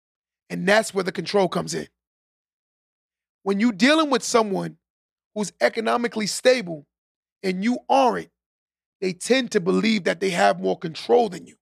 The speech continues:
And your idea of paying your restitution to be in that relationship comes from being submissive and allowing him to control you. In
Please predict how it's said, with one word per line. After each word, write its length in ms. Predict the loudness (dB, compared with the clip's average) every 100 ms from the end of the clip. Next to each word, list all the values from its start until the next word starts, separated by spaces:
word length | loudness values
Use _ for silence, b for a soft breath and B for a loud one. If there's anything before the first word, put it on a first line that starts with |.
| _ _ _ _ _ _ _ _ _ _ _ -8
And 120 | 0
your 360 | 6 6 6
idea 480 | 2 0 0 2 2
of 180 | 2 -4 _ _ _ -2
paying 420 | 2 2 0 2
your 160 | 2
restitution 800 | 4 2 0 -8 0 0 0 -2
to 100 | -2
be 300 | -2 -2 0
in 60 | 2
that 160 | 2 2
relationship 680 | 0 0 -2 -8 -10 -14 _ _ _
comes 320 | 0 2 2 -2
from 400 | 0 0 0 -10 _ _ _ _ _ _
being 300 | -2 -2 -2
submissive 720 | -4 0 0 -2 -6 -14 _ _ _ _ _ -12
and 120 | -8
allowing 480 | -2 2 2 2 -2
him 160 | -6 -8
to 120 | -10
control 500 | -10 -8 0 0 0
you. 160 | -6 -18 _ _ _ _ _ _ _ _ _ _ _
In 120 | -8